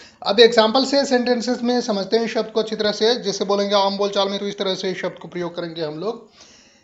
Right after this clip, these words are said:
कि इस तहजीबदार शहर की अपनी अलग ही खूबसूरती है, मतलब इंग्लिश में this cultured city has its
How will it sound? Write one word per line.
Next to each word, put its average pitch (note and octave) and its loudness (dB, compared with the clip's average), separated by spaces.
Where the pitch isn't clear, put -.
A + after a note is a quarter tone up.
कि C#4 2
इस C#4 2
तहजीबदार A3 2
शहर A3+ 0
की A#3 -8
अपनी G#3+ -6
अलग F3 -2
ही B3 -6
खूबसूरती D3+ -8
है, A2+ -14
मतलब D3+ -2
इंग्लिश A3+ -4
में F#3+ -8
this E3 0
cultured A#3 2
city G#3+ -8
has F3 -6
its G3+ -14